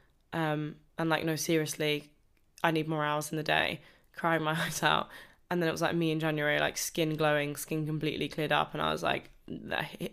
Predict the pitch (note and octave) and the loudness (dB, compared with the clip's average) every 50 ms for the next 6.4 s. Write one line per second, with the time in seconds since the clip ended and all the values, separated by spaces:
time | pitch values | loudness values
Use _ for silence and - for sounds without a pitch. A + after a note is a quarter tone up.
0 | - - - E3 D3+ - - - _ - - E3+ F3+ E3 - F#3 F3+ D#3+ F3+ F3 | 2 4 6 6 4 2 -4 -6 _ -10 -2 -2 -2 0 0 -2 -2 0 2 4
1 | E3+ E3 G3 G3 - - - C4 - - - - - - - - - - - F3+ | 6 6 6 6 4 8 8 8 8 8 -4 -6 -6 -10 -12 -14 -10 8 10 12
2 | E3+ E3 E3+ - - - - - F3+ E3 D#3+ D#3+ - E3+ E3 D#3 F#3 F3 F3 F3 | 12 12 12 8 4 -4 -6 -4 -2 -2 -2 2 4 4 4 4 2 2 4 4
3 | E3+ E3 E3 - F3 F3+ F3+ E3 D#3+ D#3 D#3 - E3 D#3+ - - - - - F#3 | 6 4 4 0 0 0 2 2 4 2 2 0 0 -2 -2 -4 -6 -4 -4 -2
4 | F3+ E3+ D#3+ D#3 D#3+ D#3 D#3 D3+ - D#3+ D#3 D#3 D#3 D3+ D#3+ E3 D#3 D3+ D3 - | 0 0 0 0 0 -2 -6 -6 -6 -6 -4 -4 -4 -2 -2 0 0 -2 -2 -4
5 | - D#3+ - D#3 E3 A3 A#3 - B3+ G3+ - - - E3+ E3 - - - - - | -4 -4 -4 -2 -2 -2 0 2 0 0 0 -2 -6 -6 -8 -2 0 0 0 0
6 | - - - B1+ C2+ - F#3 | -2 -4 -4 -2 -2 -4 -6